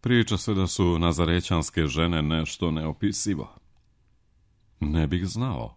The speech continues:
odgovorih. Na to će on: „Šta to govoriš?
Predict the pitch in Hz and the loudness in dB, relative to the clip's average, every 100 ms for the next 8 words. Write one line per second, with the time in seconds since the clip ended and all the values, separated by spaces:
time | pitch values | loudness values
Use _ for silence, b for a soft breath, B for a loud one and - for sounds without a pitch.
0 | - 73 65 65 58 57 - _ _ _ | -10 -6 -4 -4 -8 -12 -18 _ _ _
1 | _ _ _ _ _ _ - 62 - 67 | _ _ _ _ _ _ -8 -8 -6 -6
2 | - 80 57 53 - _ _ _ _ _ | -6 -6 -8 -14 -20 _ _ _ _ _
3 | _ _ - - - 82 85 90 71 55 | _ _ -12 -8 -2 0 2 2 0 -4
4 | - - | -14 -18